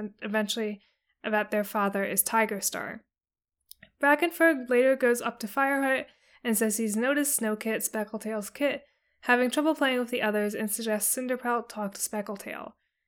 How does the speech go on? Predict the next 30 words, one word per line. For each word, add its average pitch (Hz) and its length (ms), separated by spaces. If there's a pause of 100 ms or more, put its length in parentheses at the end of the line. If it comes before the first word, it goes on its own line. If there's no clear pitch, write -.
He 254 120
also 285 260
offers 240 400
to 226 40
be 214 100
Snowkit's 208 460
mentor 226 380
once 202 240
Bluestar 202 480
approves. 214 560 (300)
However, 240 400
when 240 160
Fireheart 269 460
does 311 220
talk 311 240
to 269 80
Bluestar 220 440
about 208 240
promoting 208 340
the 196 80
older 208 220
apprentices 208 580
to - 100
warriors, 226 500 (380)
she - 180
is 233 160
unfocused 240 720
and 226 220
then 254 160
suspicious 214 720